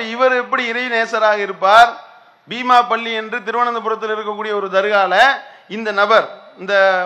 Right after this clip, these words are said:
உட்கார்ந்திருக்காரு, இந்த நபர் வந்து ஒரு மனநோயாளியாக இருந்துகிட்டு இருந்திருக்கார். அவர் மூத்தா போனோடனே அவரை கொண்டு போய் அடக்கம் பண்ணி வச்சு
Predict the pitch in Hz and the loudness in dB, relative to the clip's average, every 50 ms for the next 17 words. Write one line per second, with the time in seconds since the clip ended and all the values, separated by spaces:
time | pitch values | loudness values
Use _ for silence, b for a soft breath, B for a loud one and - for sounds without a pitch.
0 | 185 190 190 226 226 220 208 202 190 196 185 180 180 170 143 117 113 - b b | -4 -2 0 0 0 0 0 -2 2 2 4 4 4 2 0 -2 -6 -12 b b
1 | b b 185 208 220 220 214 208 214 214 233 233 226 214 208 208 208 214 247 262 | b b -12 -8 -6 -4 -2 -2 -2 0 -2 -2 -2 -4 -6 -6 -4 -4 -2 -2
2 | 277 262 254 247 - 170 190 208 202 185 185 202 233 254 247 247 240 226 226 220 | -2 -2 -4 -6 -8 -6 -6 -6 -2 -2 0 0 0 0 0 0 0 2 0 0
3 | 220 220 214 214 220 226 220 220 220 220 226 220 214 190 202 196 190 190 185 180 | 2 2 2 2 2 0 -2 -6 -6 -6 -6 -6 -6 -6 -8 -6 -6 -4 0 2
4 | 185 165 143 - - - - b b b b b b b b 160 190 226 247 262 | 2 2 2 0 -6 -14 -20 b b b b b b b b 2 2 4 4 2
5 | 254 240 240 254 - 254 247 226 220 233 233 233 240 240 233 208 202 220 247 254 | 0 -2 -4 -2 0 0 0 0 0 -2 -2 -2 -2 0 0 2 2 2 2 0
6 | 247 247 240 240 247 240 220 214 220 220 233 226 220 220 220 214 214 208 | 0 -2 -4 -4 0 4 4 4 4 2 -2 -6 -6 -6 -6 -6 -8 -8